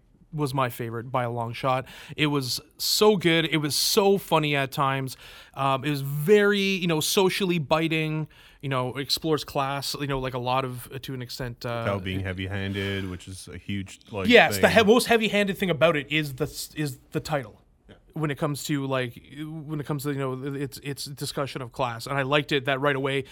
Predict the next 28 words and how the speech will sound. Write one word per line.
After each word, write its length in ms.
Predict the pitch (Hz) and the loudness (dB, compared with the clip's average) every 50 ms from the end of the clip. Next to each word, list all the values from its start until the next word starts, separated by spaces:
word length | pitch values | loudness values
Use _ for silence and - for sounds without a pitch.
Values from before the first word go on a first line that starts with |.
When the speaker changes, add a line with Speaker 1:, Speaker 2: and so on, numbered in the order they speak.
| - - - - 139 | -14 -20 -10 -8 -4
Speaker 1:
And 100 | 139 135 | -2 0
then, 140 | 147 147 | 0 0
y-, 160 | 147 151 160 - | -2 -4 -6 -4
you 120 | 156 180 | -2 0
know, 100 | 180 180 | 2 2
y-, 160 | 175 175 165 - - _ _ _ _ _ _ _ _ - - - _ - | 2 0 -2 -8 -18 _ _ _ _ _ _ _ _ -20 -20 -20 _ -18
it 400 | - - 330 - - - - 175 | -18 -18 -18 -18 -16 -12 -8 -6
just, 280 | - - 185 - - 147 | -4 -4 -4 -4 -4 -4
uh, 220 | 143 151 143 131 | -4 -4 -2 -2
Speaker 2:
But 140 | - 156 160 | -2 -2 -2
even 200 | 185 202 208 139 | -2 0 0 0
Speaker 1:
it 60 | 110 113 | 0 2
Speaker 2:
that, 180 | 120 135 131 | 2 2 2
Speaker 1:
was 80 | - 139 | 2 0
Speaker 2:
like, 100 | 139 156 | 0 0
Speaker 1:
really 160 | 175 175 156 | 0 2 2
Speaker 2:
depending 220 | 135 127 123 127 123 | 2 2 2 2 2
Speaker 1:
good. 140 | 110 107 | 0 0
Speaker 2:
on 40 | 113 | 0
who's 160 | 113 110 107 | -2 -2 -4
watching 440 | 107 98 95 101 107 101 - 117 110 | -4 -4 -4 -4 -4 -4 -4 -4 -4
and 140 | 101 98 98 | -4 -4 -4
how 140 | 95 101 101 | -4 -4 -4
you're 220 | 98 98 95 95 | -4 -4 -4 -6
interpreting 480 | 95 92 - 104 95 - 95 95 92 92 | -6 -6 -8 -8 -8 -8 -8 -8 -8 -6
it, 200 | 90 92 90 - - _ | -8 -8 -10 -10 -14 _
you 200 | - - 92 92 | -12 -10 -10 -8
could, 280 | - 95 90 87 - | -8 -8 -10 -10 -14